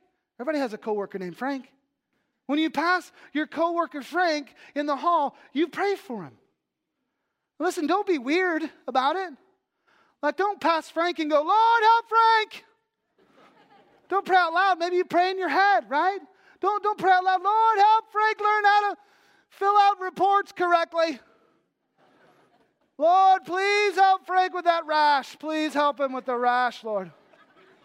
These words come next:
That's weird. Don't be weird. Just pray in your head for Frank while you're walking by. Just pray, pray in your head. Frank's not gonna like that if you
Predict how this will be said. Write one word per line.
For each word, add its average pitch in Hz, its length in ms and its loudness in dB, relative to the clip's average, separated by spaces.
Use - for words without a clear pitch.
That's 339 320 0
weird. 330 460 -4
Don't 349 220 -8
be 330 140 -4
weird. 349 580 -4
Just - 320 -6
pray 359 200 -4
in 381 60 -4
your 370 100 -2
head 370 220 -2
for 349 100 -10
Frank 349 400 -4
while 285 220 -6
you're 330 100 -6
walking 311 340 -8
by. 311 180 -2
Just 226 200 -18
pray, 285 320 -6
pray 285 140 -6
in 277 80 -6
your 254 100 -6
head. 240 260 -6
Frank's 262 300 -10
not 254 140 -6
gonna 226 200 -6
like 254 280 -4
that 180 260 -8
if 185 80 -20
you - 100 -20